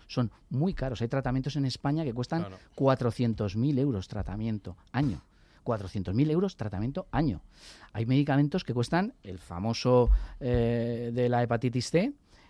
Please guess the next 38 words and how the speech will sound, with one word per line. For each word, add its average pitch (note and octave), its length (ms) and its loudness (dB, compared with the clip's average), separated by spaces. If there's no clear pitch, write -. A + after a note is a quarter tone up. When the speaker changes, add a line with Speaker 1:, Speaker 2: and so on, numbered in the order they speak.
Speaker 1:
eh, G#2+ 500 -6
se - 120 -6
ha F#2+ 40 -2
llegado G#2+ 140 -2
a - 20 -2
un A2+ 60 -2
acuerdo A#2 340 2
en A#2 60 6
Speaker 2:
No A2+ 60 4
me A2+ 60 2
Speaker 1:
el A#2 60 2
Speaker 2:
señales. A2 40 0
Speaker 1:
dos - 20 -4
mil A#2+ 120 4
dieciséis, B2+ 440 2
veinticinco A2 480 0
mil C3+ 140 2
euros D#3 220 2
tratamiento A#2+ 500 2
Speaker 2:
Mm. G#2+ 40 0
Speaker 1:
de A2 120 4
doce A2+ 340 2
semanas, G#2 560 -4
veinticinco G#2 480 -2
mil C#3 200 2
euros. C3 320 0
Eh, G#2 400 -4
mm, G2+ 320 -2
eh, F#2+ 1200 -8
creo A2 180 -4
que A#2+ 80 -6
son C#3 240 4
medio A#2 300 4
millón G#2+ 220 2
de G2+ 100 -2
casos G2 300 -4
en F#2 80 -4
España, C3+ 420 -6